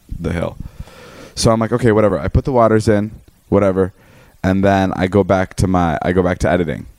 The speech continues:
and then I edit for, like, an hour. I don't know. It's around three thirty in the morning now, and, um, and I take another nap.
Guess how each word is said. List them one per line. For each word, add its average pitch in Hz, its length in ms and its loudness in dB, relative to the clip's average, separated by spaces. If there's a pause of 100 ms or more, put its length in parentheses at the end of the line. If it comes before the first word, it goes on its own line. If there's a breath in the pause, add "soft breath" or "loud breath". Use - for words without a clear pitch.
(280)
and 95 140 -2
then 92 100 -2
I 90 60 0
edit 110 220 0
for, 117 120 -2
like, 98 160 0
an 85 80 -6
hour. 87 540 0 (180)
I - 80 -4
don't 95 120 -2
know. 78 120 -2
It's 87 140 -6
around 90 360 -4
three 104 240 0
thirty 95 380 0
in 87 80 0
the 85 80 0
morning 82 360 2
now, 71 340 -2 (560 soft breath)
and, 82 460 -2
um, 78 360 -2 (460 soft breath)
and 92 180 -2
I 90 40 0
take 131 180 -4
another 107 280 2
nap. 104 380 -2